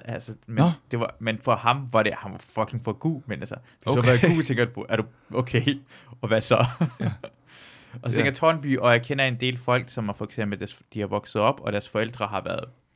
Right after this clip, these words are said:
Speaker 1: som politibetjente, og de har haft hunden op,
Speaker 2: Mm.
Speaker 1: og så er de rockere i dag.
Speaker 2: Nå, hvor vildt.
Speaker 1: Altså, det er sådan, så jeg tænker på, at
Speaker 2: Ja.
Speaker 1: du kunne sagtens, det har ikke gør, det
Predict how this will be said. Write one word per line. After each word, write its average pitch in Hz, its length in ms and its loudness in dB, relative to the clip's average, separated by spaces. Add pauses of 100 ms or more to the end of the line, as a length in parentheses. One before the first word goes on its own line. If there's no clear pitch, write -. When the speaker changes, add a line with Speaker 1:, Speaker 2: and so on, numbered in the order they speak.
(320)
Speaker 1:
som - 140 -14
politibetjente, 117 800 0
og 104 80 0
de 104 60 -4
har 104 60 0
haft - 100 -14
hunden 139 320 0
op, - 300 -4
Speaker 2:
Mm. 101 200 -4
Speaker 1:
og - 180 -8
så 143 240 2
er 110 140 2
de 147 220 -8
rockere 113 500 2
i - 20 -6
dag. 101 240 -6 (200)
Speaker 2:
Nå, 127 260 4 (160)
hvor 123 100 0
vildt. 123 320 2 (720)
Speaker 1:
Altså, 107 120 -10
det 110 60 -10
er 110 40 -6
sådan, 113 220 -6 (640)
så - 120 -6
jeg 117 100 2
tænker 123 200 -2
på, 113 60 0
at 104 60 0
Speaker 2:
Ja. 110 60 2
Speaker 1:
du 123 100 4
kunne 123 140 0
sagtens, - 520 0
det 135 280 4
har 196 120 6
ikke 180 120 0
gør, 180 200 2
det 127 80 -6